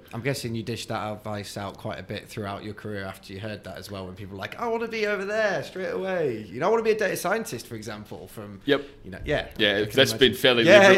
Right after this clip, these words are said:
Speaker 1: yeah.
Speaker 2: liberally handed out
Speaker 1: Yeah.
Speaker 2: over the years.
Speaker 1: Yeah. Oh, that's cool. So yeah, I can, I can understand that. And who else was there?
Speaker 2: Um, so there's a lady by the name of Sue Bailey.
Speaker 1: Yep.
Speaker 2: Uh, Sue was running the, Sue ran the program too.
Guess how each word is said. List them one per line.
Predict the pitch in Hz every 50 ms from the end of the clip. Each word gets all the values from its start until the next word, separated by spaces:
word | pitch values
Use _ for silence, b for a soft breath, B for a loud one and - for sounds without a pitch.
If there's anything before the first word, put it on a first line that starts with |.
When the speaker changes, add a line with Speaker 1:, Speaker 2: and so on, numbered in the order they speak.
| 190
Speaker 1:
yeah. | 196 196
Speaker 2:
liberally | 151 160 139 156 147 139 135 127
handed | 135 139 131 131 123 131 120
out | 120 123 120
Speaker 1:
Yeah. | 120 127
Speaker 2:
over | 117 120 131
the | 117 123
years. | 120 131 135 165 165 160 - - -
Speaker 1:
Yeah. | - 131 120 113 98 101 98 B B B B B B B B B B -
Oh, | - -
that's | 113 - -
cool. | - 101 98 104 -
So | - 143
yeah, | 139 156 165 135
I | 123 135
can, | - - -
I | - 131 117
can | 123
understand | 120 117 117 113 - 120 131
that. | 139 -
And | - 113
who | 123 139
else | 147 151 - -
was | 156 151
there? | 170 190 190
Speaker 2:
Um, | 143 139 131 131 123 110
so | - - 135
there's | 123 117
a | 131 135
lady | 143 127
by | 120 127
the | 120 120
name | 120 120 110
of | 98
Sue | - - 110 92
Bailey. | - 131 139 165 160 160 160 147 143 156 156 147 - - - -
Speaker 1:
Yep. | 135 139 - - - - - - -
Speaker 2:
Uh, | 87
Sue | - - 117
was | 107 95
running | 107 104 104 101 98
the, | 101 95 92 92 90 -
Sue | - - 127
ran | 117 107 101 101 95 90 90 87 85
the | 90 90 90 87 85 82 80 - - -
program | - 113 107 101 101 95 92 92 87
too. | - - 98 95 95 90 90